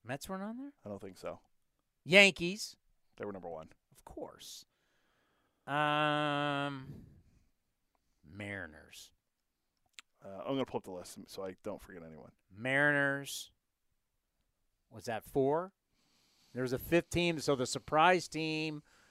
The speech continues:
Speaker 1: Um, who would be the surprise?
Speaker 2: No, it's not the Pirates. No, it's not the Marlins.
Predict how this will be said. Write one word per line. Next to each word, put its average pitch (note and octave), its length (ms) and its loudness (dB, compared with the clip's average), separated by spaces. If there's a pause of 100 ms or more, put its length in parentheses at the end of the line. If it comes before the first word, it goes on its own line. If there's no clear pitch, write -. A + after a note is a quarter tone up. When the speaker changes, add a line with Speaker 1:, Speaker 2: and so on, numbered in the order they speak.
(480)
Speaker 1:
Um, C3 1160 2 (920)
who A2+ 60 -12
would D3 160 -10
be G2+ 80 -18
the - 140 -20
surprise? - 480 -20
Speaker 2:
No, D3+ 340 12
it's D3+ 140 8
not D3 160 8
the D#3 60 0
Pirates. C3 600 8
No, C3 380 10
it's C#3 140 2
not C3+ 160 6
the C#3 80 -8
Marlins. A2+ 720 4